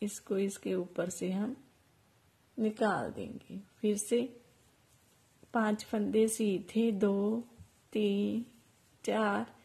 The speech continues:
पांच, पांच फंदे हमने सीधे बना लिए। फिर से इस रू-, लूप को हमने ऐसे सिलाई पर लिया, इस फंदे को सीधा बुना, इस लूप को इसके ऊपर से हमने ऐसे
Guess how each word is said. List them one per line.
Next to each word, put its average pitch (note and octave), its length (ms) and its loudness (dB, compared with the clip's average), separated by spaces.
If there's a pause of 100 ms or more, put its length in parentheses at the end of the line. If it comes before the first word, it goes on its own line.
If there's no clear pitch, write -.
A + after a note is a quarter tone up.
(440)
पांच, - 400 -4
पांच G#3+ 360 0
फंदे A3+ 280 4
हमने A3+ 240 4
सीधे G#3 440 0
बना G#3+ 280 4
लिए। G#3+ 400 2 (320)
फिर G#3+ 140 0
से G3+ 200 -2
इस G#3+ 200 0
रू-, G#3+ 340 0
लूप G#3 340 2
को A3+ 80 2
हमने G#3 260 2
ऐसे G#3+ 220 2
सिलाई G#3+ 300 4
पर A3 220 0
लिया, G#3+ 440 4 (460)
इस B3 200 -2
फंदे G#3+ 300 4
को G#3+ 160 2
सीधा G3 460 0
बुना, G3+ 340 0
इस G3+ 240 -4
लूप F#3+ 240 0
को F#3 100 0
इसके F#3 340 -2
ऊपर F3 300 -2
से - 200 -4
हमने F#3 380 -2
ऐसे F3 300 -8